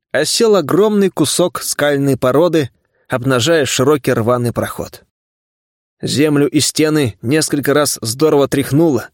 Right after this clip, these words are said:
спровоцировав камнепад. С темного потолка начали сыпаться острые каменные осколки.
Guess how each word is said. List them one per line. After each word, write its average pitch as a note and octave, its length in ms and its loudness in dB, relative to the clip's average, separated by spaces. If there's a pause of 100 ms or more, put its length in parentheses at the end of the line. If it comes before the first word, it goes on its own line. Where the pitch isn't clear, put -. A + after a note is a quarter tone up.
спровоцировав F3 760 0
камнепад. C#3 680 -4 (340)
С - 180 -10
темного E3+ 400 0
потолка C#3+ 480 0
начали C#3 360 0
сыпаться C#3+ 580 0
острые D3 520 -2
каменные C3+ 480 0
осколки. - 720 -2